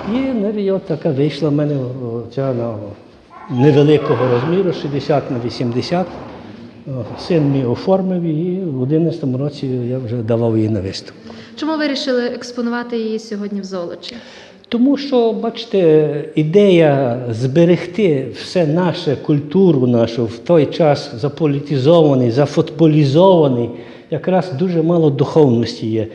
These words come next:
Speaker 1: І якраз ця картина, я думаю, що якраз відповідає, е, зберегти ту нашу цю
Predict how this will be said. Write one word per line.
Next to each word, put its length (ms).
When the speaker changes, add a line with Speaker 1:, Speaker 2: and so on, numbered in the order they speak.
Speaker 1:
І 60
якраз 440
ця 80
картина, 480
я 140
думаю, 440
що 140
якраз 360
відповідає, 840
е, 180
зберегти 760
ту 200
нашу 340
цю 300